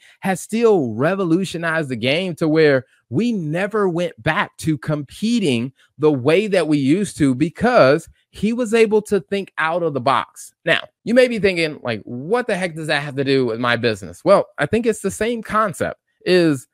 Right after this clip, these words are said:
if we can understand the basic rules and we kinda understand the history of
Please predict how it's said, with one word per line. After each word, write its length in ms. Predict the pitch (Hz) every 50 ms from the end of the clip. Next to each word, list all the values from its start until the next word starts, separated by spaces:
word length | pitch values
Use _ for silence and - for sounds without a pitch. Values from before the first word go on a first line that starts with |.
| _ _ _ _ _
if 160 | 165 165 143
we 280 | 127 127 147 202 269 349
can 200 | - 370 349 320 -
understand 840 | 180 202 220 220 196 185 - - - 175 160 151 135 113 104 101 110 - _ _ _ _
the 100 | 147 147
basic 520 | 123 - 156 156 175 214 - - 190 151
rules 520 | 120 117 127 147 147 127 113 110 107 101 104
and 120 | 110 113
we 80 | 123 156
kinda 360 | - - 202 202 220 214 -
understand 500 | - 185 196 185 180 - - 185 180 165
the 40 | 143
history 500 | 131 - 180 208 196 - - 185 170 165
of 160 | 147 127 117